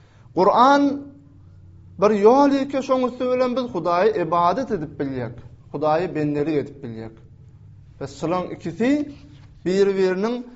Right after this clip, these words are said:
mugabalyny. Awvelki bilmeli zadymyz şiki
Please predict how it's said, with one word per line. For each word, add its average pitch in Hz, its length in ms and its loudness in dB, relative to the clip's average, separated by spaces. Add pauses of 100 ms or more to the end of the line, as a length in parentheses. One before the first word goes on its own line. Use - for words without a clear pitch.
(240)
mugabalyny. 139 680 2
Awvelki 208 680 2
bilmeli 185 380 0
zadymyz 151 580 0 (680)
şiki 262 680 -4